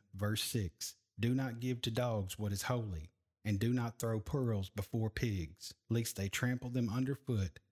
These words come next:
and then turn and attack you"? When the topsoil dries up, a thin layer of rocky soil in the second soil has little chance of developing significant nutrition to keep the plant alive during the first drought.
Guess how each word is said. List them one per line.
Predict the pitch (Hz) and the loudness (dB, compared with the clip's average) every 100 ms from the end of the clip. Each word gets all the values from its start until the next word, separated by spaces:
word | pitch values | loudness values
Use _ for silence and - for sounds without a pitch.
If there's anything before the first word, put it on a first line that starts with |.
| _ - | _ -2
and | 104 | 2
then | 104 107 | 2 0
turn | - 127 117 | 0 2 2
and | 104 | 0
attack | 104 - 117 101 - | -2 0 0 0 -4
you"? | 82 85 _ _ | -6 -6 _ _
When | - 107 | 0 0
the | 104 | 2
topsoil | - 135 123 - 139 139 | 0 -2 -2 -2 -2 -2
dries | 131 123 135 127 | 0 0 0 0
up, | 117 92 - - _ _ - | 0 0 -4 -16 _ _ -4
a | |
thin | 107 - 127 156 131 | -2 0 0 2 0
layer | 117 104 101 | 0 0 -2
of | 104 104 | -2 0
rocky | 117 123 123 | 0 0 -2
soil | 123 - 117 107 95 - | -2 0 2 2 -2 -2
in | 104 | -2
the | 101 | 0
second | - 156 156 120 | 0 0 0 -2
soil | - 107 95 92 92 - _ - | -2 -2 0 0 -2 -6 _ -2
has | 110 104 | 0 2
little | 117 143 143 | 2 2 0
chance | - 120 113 - | 0 2 0 0
of | 107 | -2
developing | 104 120 120 110 104 98 95 _ - | 0 0 0 0 0 0 -2 _ -6
significant | - 107 113 123 123 117 | -2 2 2 0 0 -2
nutrition | 107 113 - 139 120 107 101 | -2 -2 0 0 0 0 -2
to | |
keep | 101 131 127 | -2 -2 -2
the | - | -2
plant | - 113 110 | 0 0 0
alive | 110 113 110 101 | 0 0 0 0
during | 107 110 104 | 0 0 0
the | 101 | -4
first | - 110 98 | -2 0 0
drought. | - 117 101 80 - | 0 2 2 -2 -10